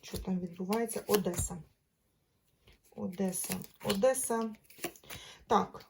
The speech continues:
будуть бити по Одесі, щоб було більше жертв, але, е, більший урон,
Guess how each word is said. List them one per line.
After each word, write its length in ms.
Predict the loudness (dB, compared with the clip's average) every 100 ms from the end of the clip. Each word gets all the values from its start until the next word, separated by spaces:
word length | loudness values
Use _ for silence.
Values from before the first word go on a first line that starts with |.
| 0
будуть 500 | 2 4 4 4 4
бити 340 | 6 6 6
по 220 | 4 6
Одесі, 680 | 8 8 4 4 2 2 0 -4 -12 -10 -10 -10 _ -20 -20 -20 -8
щоб 340 | -2 6 8
було 260 | 6 2 2
більше 480 | 0 0 -2 0 0
жертв, 460 | 2 2 0 -6 0
але, 460 | 6 8 8 6 0 -8 -16 -20 -20 -20 -20 -2
е, 400 | 0 2 4 4
більший 720 | 2 -2 0 2 2 0 2
урон, 720 | 2 4 4 6 6 6 4